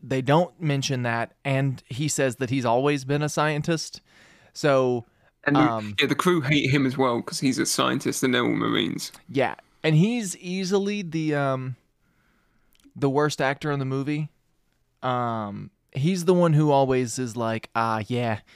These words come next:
Speaker 1: they pulled you straight from, like, the bottom of the barrel of cheapest people they could get for this. Like, they needed a handsome guy, um, and they got you." Um,
Speaker 2: Remember, he's actually,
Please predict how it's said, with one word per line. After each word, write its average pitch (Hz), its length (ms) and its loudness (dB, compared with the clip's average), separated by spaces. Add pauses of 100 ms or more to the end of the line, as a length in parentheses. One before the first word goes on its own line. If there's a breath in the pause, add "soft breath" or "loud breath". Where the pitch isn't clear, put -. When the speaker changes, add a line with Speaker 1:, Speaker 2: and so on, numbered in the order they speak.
(200 soft breath)
Speaker 1:
they 139 140 2
pulled 147 300 -4
you 135 120 -4
straight 131 400 -4
from, 123 180 -8
like, 113 180 -6
the 117 80 -4
bottom 113 360 0
of 107 160 -10
the 113 80 -6
barrel 107 580 -4
of 113 420 -2 (120)
cheapest - 400 -4
people 117 260 -8
they 113 140 -6
could 101 160 -14
get 110 160 -6
for - 160 -10
this. 98 360 -10 (280 loud breath)
Like, 131 140 -2
they 156 100 2
needed 156 300 2
a 151 80 4
handsome 135 460 -2
guy, 117 440 -2 (640 soft breath)
um, 117 520 0
and 120 160 -2
they 120 80 0
got 117 240 0
you." 104 320 -4 (760 soft breath)
Um, 117 440 -2
Speaker 2:
Remember, 101 280 -8
he's 180 260 0
actually, 196 380 0